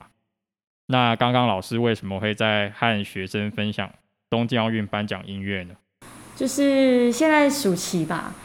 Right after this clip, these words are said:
Speaker 2: 那小朋友就是会在上所谓的暑期的生活辅导。那一方面的话，就是，嗯，让小朋友可以透过暑期的课程，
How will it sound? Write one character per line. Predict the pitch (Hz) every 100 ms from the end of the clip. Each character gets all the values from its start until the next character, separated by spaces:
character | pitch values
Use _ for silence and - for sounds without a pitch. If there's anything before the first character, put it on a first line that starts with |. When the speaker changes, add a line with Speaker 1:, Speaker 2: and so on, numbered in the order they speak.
| - -
Speaker 2:
那 | - 226 214 196
小 | 196 180
朋 | 202
友 | 208 185
就 | 202
是 | 208 202
会 | 202 190
在 | 208 185 180
上 | 175 202 180 165 165 - - - -
所 | 185
谓 | 185
的 | 196
暑 | 190
期 | 175 185
的 | 180
生 | 185 185
活 | 175
辅 | 156 175
导。 | 180 - - - -
那 | 254 269
一 | 269
方 | 269 247
面 | 247 226
的 | 196
话， | 196 202 190
就 | 196
是， | 214 202 190 185 - - - - - - -
嗯， | 220 190 180 175
让 | 262 240
小 | 220
朋 | 185 202
友 |
可 | 190 202 180
以 | 175 165 160 - - -
透 | 240
过 | 240
暑 | 226 190
期 | -
的 | 180
课 | 180 - 185
程， | 175 -